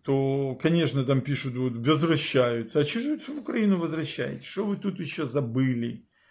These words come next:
Конечно, это наша родина, все и прочее, но реально смотрите на вещи.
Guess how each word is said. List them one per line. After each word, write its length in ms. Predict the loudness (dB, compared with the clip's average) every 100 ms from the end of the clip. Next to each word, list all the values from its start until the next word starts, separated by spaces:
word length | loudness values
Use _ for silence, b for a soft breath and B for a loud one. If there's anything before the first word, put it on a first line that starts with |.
| b b b b
Конечно, 500 | 4 8 10 8 2
это 240 | 0 0 -2
наша 380 | 0 0 -2
родина, 680 | 0 2 4 4 2 0 -2
все 480 | -4 -2 0 2 0
и 60 |
прочее, 500 | 0 0 0 0 -2
но 500 | 2 4 4 2 0 B B B B B
реально 440 | 4 6 8 6
смотрите 520 | 6 2 0 0 0 -2
на 140 | 0
вещи. 520 | 2 2 -2 -8 -12